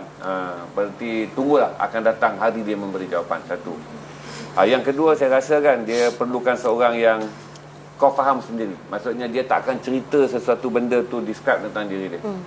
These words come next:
Speaker 1: Ah, seorang tu kena faham sendiri. Dia takkan bagi tahu. Kan lelaki angkuh dia akan datang. "Ah, saya ni tak boleh tahu kalau bangun-bangun awak ya." Dia, dia seorang yang tak akan bagi tahu. Tetapi dia akan terluka bagi benda-benda yang orang tu tak tahu tentang benda tu.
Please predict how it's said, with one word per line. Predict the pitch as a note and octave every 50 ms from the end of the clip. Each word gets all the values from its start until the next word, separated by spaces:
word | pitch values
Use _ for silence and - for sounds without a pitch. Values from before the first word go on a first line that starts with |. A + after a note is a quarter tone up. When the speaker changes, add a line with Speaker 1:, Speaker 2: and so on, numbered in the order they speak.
| - - - -
Speaker 1:
Ah, | - F#2+ G2
seorang | - A#2+ - - - A#2+
tu | - A2+
kena | G#2 A2 -
faham | - A2 G#2 G2 F#2
sendiri. | F2+ F#2 D#2+ D#2
Dia | G#2 A2+
takkan | A2+ G#2 A2 A2+
bagi | A2 A2+ A#2 -
tahu. | - B2 A#2 A2+ -
Kan | - D#3+ E3
lelaki | D3+ D3 C#3 C3 - C#3
angkuh | B2+ F#2+ B2 B2+ - D3+ D3
dia | B2+ A#2+
akan | G#2+ A2+ A2 G#2
datang. | G#2+ - B2+ A#2 G#2+ G2 - - - - - - - - - - -
"Ah, | - -
saya | A#2 - C3+ D#3 F#3 G3 F#3
ni | F#3+ A3+ A#3 A3+
tak | - F#3 C#3+
boleh | D3+ F#3 G#3+ A3+
tahu | A3 A#3+ G3
kalau | D#3 F3 F3
bangun-bangun | E3+ E3+ F3 F3+ F#3 F3+ F3+ F#3 F#3+ G3 F3+
awak | E3+ F3 F3+ F3+ C#3+
ya." | E3+ E3 D3+ C3+ C3 C3
Dia, | D#3 D#3+ D#3 C#3 - - - - - B2+
dia | A#2+ A#2+ D3+ D3
seorang | D3 C#3+ C#3 B2+ A2+
yang | -
tak | G2 -
akan | A2+ A#2
bagi | G#2+ G#2 G2+ F#2
tahu. | G2 F2+ - - - - - - - - -
Tetapi | - C#3 - E3 E3 - F#3+ F#3+
dia | F#3+ D#3+ F3 F3+ -
akan | D3 D3 - - E3 D#3+ D#3 D#3 D3+ D3 -
terluka | - D#3+ D3 C#3+ C#3+ E3+ F3+ F3+ F3+ E3+ E3 D3+ C#3+
bagi | C3+ C3+ C3+ C#3
benda-benda | C3 C3+ B2+ C3 C3 C3 C3+ C3+ C3+ C3+
yang | C3+ C3 B2+ B2
orang | B2+ B2 B2 A#2+ A#2+ A#2+ A#2
tu | - C#3
tak | - - A2 -
tahu | - B2+ B2 A2 F#2+
tentang | G2+ G2+ - G#2+ G2 G2+
benda | G2+ G2 F#2+ F#2+
tu. | - -